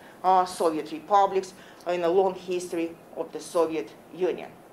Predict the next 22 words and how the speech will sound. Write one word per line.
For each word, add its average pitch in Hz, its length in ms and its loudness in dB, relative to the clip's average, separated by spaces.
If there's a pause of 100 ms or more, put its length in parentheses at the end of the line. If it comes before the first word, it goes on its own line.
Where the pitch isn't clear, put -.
(360)
And 208 180 2
then 285 220 2
the 233 80 0
Soviet 285 400 0
Union 254 240 -2
collapsed 220 480 2
in 180 100 -8
nineteen 170 340 -2
ninety-one, 180 560 0 (100)
right? 190 240 2 (400)
And 185 220 4 (120)
<clears throat> 254 340 0 (840)
now 185 200 4
Ukraine 190 600 2
is - 260 -8 (960)
so-called, 220 600 4 (320)
I 226 120 6
don't 339 220 4
like 320 160 -2
this 208 180 -4
word, 156 200 -2
post-Soviet, 233 680 0